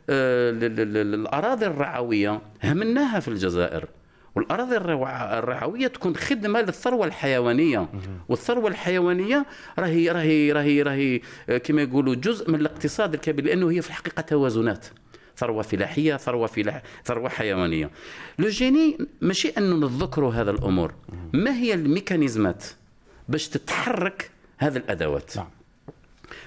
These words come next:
Speaker 1: والله لم
Speaker 2: لأنه
Speaker 1: كن-
Speaker 2: هذا هو المطلوب، حتى الوزير
Speaker 1: إيه.
Speaker 2: الأول في زيارته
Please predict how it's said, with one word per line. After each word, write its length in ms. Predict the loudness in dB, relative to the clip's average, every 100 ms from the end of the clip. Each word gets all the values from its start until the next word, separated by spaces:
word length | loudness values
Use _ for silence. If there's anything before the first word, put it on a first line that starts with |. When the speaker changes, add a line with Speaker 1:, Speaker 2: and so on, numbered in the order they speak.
| -2
Speaker 1:
والله 340 | 0 4 2
لم 180 | 2 2
Speaker 2:
لأنه 160 | 2 2
Speaker 1:
كن- 60 |
Speaker 2:
هذا 100 | 2
هو 120 | 2
المطلوب، 360 | 2 0 -2 -2
حتى 340 | -4 -2 0
الوزير 340 | 0 0 0 2
Speaker 1:
إيه. 80 | 0
Speaker 2:
الأول 240 | 0 -2
في 280 | -2 -2 -2
زيارته 540 | 0 0 0 0 -2